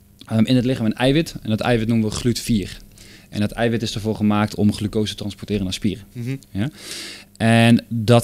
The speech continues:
Speaker 1: eiwit, dat wordt bij mensen die, ehm, hun flexibiliteit trainen, dus intermittent vasten, wordt dat tot achtendertig procent meer in het lichaam gevonden.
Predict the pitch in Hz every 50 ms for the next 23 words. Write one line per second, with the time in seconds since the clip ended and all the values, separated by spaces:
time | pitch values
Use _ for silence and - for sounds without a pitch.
0 | - - - 147 190 165 127 127 180 208 - - - - - _ - - - 110
1 | 110 98 113 120 110 113 110 110 113 123 131 135 - 120 110 110 104 110 110 107
2 | 104 101 - - - - - - 104 104 104 101 101 101 101 98 98 98 - -
3 | 101 117 110 - - 110 - - 104 104 98 92 131 131 135 - 110 101 101 123
4 | 139 123 104 98 - - 90 95 95 95 90 90 - - 123 117 110 - - -
5 | - - - - - - - - - - - 95 107 120 123 131 123 117 113 -
6 | - - 120 117 110 - - - 123 117 - - 131 120 - 101 107 110 - 120
7 | 117 107 95 98 104 110 120 123 131 95 78 113 110 107 117 120 110 101 92 -
8 | 101 - 107 98 101 95 92